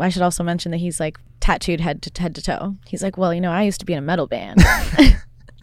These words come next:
And I've actually toured all over the U S, so I actually know s-, venue, venue owners in every city if you, like, wanted to actually play some shows. And I'm like,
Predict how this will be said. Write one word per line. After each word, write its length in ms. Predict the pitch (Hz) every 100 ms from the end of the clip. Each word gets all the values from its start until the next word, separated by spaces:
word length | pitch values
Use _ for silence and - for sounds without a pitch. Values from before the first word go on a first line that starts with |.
| - - - 494 427 349 -
And 100 | 226
I've 100 | 247
actually 240 | 202 196
toured 200 | - 196
all 120 | 196 202
over 140 | 277
the 100 | 180
U 120 | 127
S, 180 | 90 -
so 540 | - 185 170 160 156 -
I 140 | 170 208
actually 260 | - 196
know 160 | 185 190
s-, 260 | 180 - -
venue, 520 | 185 175 214 170 160
venue 260 | - 190 208
owners 260 | 156 147 170
in 80 |
every 180 | 165 135
city 280 | - 214 151
if 160 | 127 190
you, 140 | 160
like, 360 | 143 131 - - - - 185
wanted 260 | 151 147
to 80 | -
actually 460 | 123 - 113 104 156 -
play 140 | - 147
some 140 | -
shows. 580 | - 214 69 73 185 - - - - - - -
And 140 | 185
I'm 140 | 185 180
like, 300 | 160 160